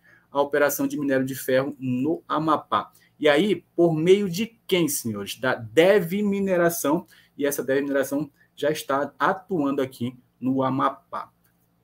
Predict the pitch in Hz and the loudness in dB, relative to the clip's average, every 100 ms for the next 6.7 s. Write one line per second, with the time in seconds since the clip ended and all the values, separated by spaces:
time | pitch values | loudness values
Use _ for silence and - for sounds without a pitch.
0 | _ 95 95 147 214 - _ _ _ 143 | _ -18 0 4 4 0 _ _ _ -2
1 | 147 175 185 - - 185 175 214 220 196 | -2 -2 -6 -6 -2 2 6 6 6 2
2 | 165 156 160 147 135 139 156 175 156 185 | 2 0 -2 -2 -2 0 0 0 0 -2
3 | 190 - 175 170 - 165 160 - 160 165 | -2 -4 -2 -2 -2 -6 -6 -6 -4 -6
4 | - _ _ _ 123 120 135 135 147 - | -8 _ _ _ -4 -4 -6 -6 -8 -6
5 | 147 151 - 135 139 139 143 165 220 214 | -4 -4 -6 -10 -8 -6 -4 -2 0 0
6 | 165 123 127 127 120 123 131 | 0 0 0 -4 -6 -6 -8